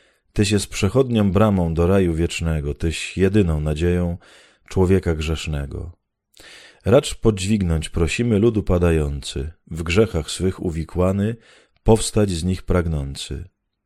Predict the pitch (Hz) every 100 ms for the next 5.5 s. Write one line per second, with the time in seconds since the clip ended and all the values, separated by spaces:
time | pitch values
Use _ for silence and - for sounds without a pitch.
0 | _ - 87 - 90 95 104 85 76 82
1 | 80 104 92 - 95 98 85 78 80 76
2 | - 78 73 73 - _ - _ _ _
3 | - 85 - - 98 80 76 80 85 80
4 | 85 95 82 - 92 85 80 - 80 78
5 | 76 - 71 71 78